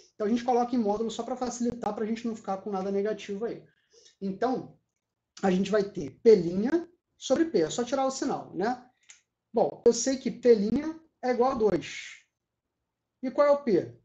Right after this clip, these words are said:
Dois sobre dezenove. Então, vou botar aqui, ó, dois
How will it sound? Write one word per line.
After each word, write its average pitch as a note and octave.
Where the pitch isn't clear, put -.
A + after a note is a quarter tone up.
Dois G#3
sobre C4+
dezenove. F#3+
Então, F3
vou -
botar F#3+
aqui, -
ó, D3
dois D3+